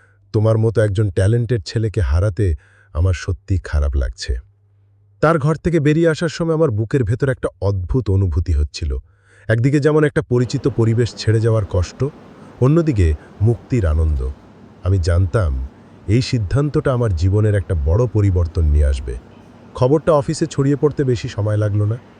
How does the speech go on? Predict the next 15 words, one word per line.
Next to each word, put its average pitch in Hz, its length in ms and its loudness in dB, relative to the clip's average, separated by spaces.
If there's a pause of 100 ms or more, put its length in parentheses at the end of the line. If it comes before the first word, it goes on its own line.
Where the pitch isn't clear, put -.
(340)
সায়ান 135 340 2
শুনে 143 260 0
প্রথমে 139 320 -2
কিছুক্ষণ 127 420 -4
চুপ 107 240 2
করে 104 180 2
রইল, 101 240 2 (520)
তারপর 90 280 2
বলল, 117 320 4 (640)
"তুই 165 120 2
যা 180 120 4
ভালো 160 240 2
বুঝিস 165 340 -2
তাই 143 180 2
কর, 73 320 0